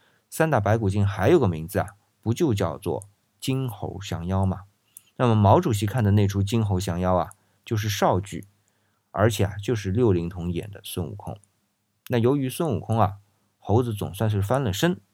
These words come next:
我们再回头来看一下啊，以前的猴子留给我们的印象是什么样子的？猴头猴脑、尖嘴猴腮，长得其貌不扬。木猴儿冠、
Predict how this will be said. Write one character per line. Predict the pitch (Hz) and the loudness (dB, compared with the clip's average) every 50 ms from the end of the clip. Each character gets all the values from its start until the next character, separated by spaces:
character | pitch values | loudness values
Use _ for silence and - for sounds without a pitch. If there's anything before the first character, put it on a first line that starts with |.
| _ _ _ _ _ | _ _ _ _ _
我 | 98 95 | -2 0
们 | 98 113 135 | 2 2 0
再 | - - 175 151 | 0 0 0 0
回 | 127 - 120 123 | 0 0 -2 -2
头 | 127 107 | 0 0
来 | 107 113 | -2 -2
看 | 107 - 170 139 98 | -2 -4 -4 -4 -4
一 | 85 | -4
下 | 98 82 62 | -4 -4 -4
啊， | 78 - 98 - _ _ _ _ _ _ - | -4 -6 -8 -12 _ _ _ _ _ _ -4
以 | 110 107 101 95 | 0 2 2 2
前 | 98 107 117 147 | 2 2 2 2
的 | 165 139 | 2 4
猴 | 117 104 107 | 4 4 2
子 | 104 104 90 | 2 2 2
留 | 95 101 | 2 4
给 | 110 107 | 4 4
我 | 92 | 2
们 | 85 85 | 0 0
的 | 90 | 0
印 | 98 104 95 | 2 2 2
象 | 92 92 90 | 2 0 -4
是 | 92 92 | -6 -8
什 | 95 80 | -8 -6
么 | 82 90 | -6 -4
样 | 90 82 | -6 -6
子 | 80 80 | -6 -8
的？ | 80 78 95 101 _ _ - - _ _ | -10 -10 -10 -12 _ _ -20 -20 _ _
猴 | _ - 104 107 | _ -2 0 2
头 | 104 104 95 | 2 2 2
猴 | 95 87 87 92 | 0 0 -2 -2
脑、 | 90 82 85 - - - _ | -2 -2 -2 -4 -6 -10 _
尖 | - 104 101 101 | -2 0 0 0
嘴 | 98 82 | 0 -2
猴 | 87 - 85 85 | -4 -8 -8 -4
腮， | - 98 95 90 98 - _ _ _ _ _ _ _ _ _ _ _ - | 0 0 0 0 -2 -8 _ _ _ _ _ _ _ _ _ _ _ -6
长 | - 101 78 | -6 -4 -4
得 | - 104 | -6 -8
其 | - - - 90 98 | -6 -6 -2 0 2
貌 | 107 104 95 | 4 4 4
不 | 95 - 98 | 2 0 -2
扬。 | 85 80 73 80 85 98 - _ _ _ _ _ _ _ _ _ | -2 -2 -2 -6 -8 -10 -12 _ _ _ _ _ _ _ _ _
木 | - 151 156 139 120 | -2 0 2 2 2
猴 | 104 98 101 95 95 | 2 2 4 4 6
儿 | 87 87 95 101 | 6 4 4 2
冠、 | 101 147 143 117 90 67 - - | 4 8 8 8 8 6 2 -6